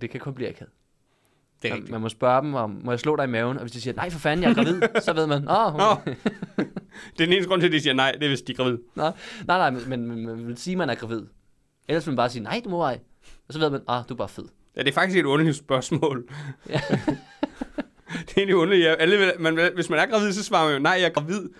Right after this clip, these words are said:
Speaker 2: Som om det er det, der holder det for. Nå, okay.
Speaker 1: Ja.
Speaker 2: Nå, uha.
Speaker 1: Nå, nej, så skal jeg nok lade være.
Speaker 2: Nå, ja,
Speaker 1: Hvis
Speaker 2: selvfølgelig.
Speaker 1: du nu ikke var, så kunne jeg lige så
Speaker 2: <laughs> Så
Speaker 1: godt.
Speaker 2: kunne jeg,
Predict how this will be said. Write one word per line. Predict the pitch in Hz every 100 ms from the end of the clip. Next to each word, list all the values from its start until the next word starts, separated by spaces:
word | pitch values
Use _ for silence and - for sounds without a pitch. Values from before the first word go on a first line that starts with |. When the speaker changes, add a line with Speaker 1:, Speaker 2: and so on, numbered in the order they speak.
| -
Speaker 2:
Som | -
om | 170 170
det | 170
er | 156
det, | 180
der | 170
holder | 165 151
det | 139
for. | 139
Nå, | 139
okay. | 156 151 135 - - -
Speaker 1:
Ja. | 214 208 - 208
Speaker 2:
Nå, | 143 151 127 123
uha. | 123 110 104 - _ _ - 285 254 214 175 143
Speaker 1:
Nå, |
nej, | 220 208 156
så | -
skal | 170
jeg | 143
nok | 139
lade | 113 110 -
være. | 170
Speaker 2:
Nå, | 208
ja, | 170 151
Speaker 1:
Hvis | -
Speaker 2:
selvfølgelig. | 123 131 143
Speaker 1:
du | 160
nu |
ikke | 160 151
var, | 110 110
så | 143
kunne | 139 131
jeg |
lige | -
så | 185
Speaker 2:
<laughs> |
Så | 196
Speaker 1:
godt. |
Speaker 2:
kunne | 175
jeg, | 175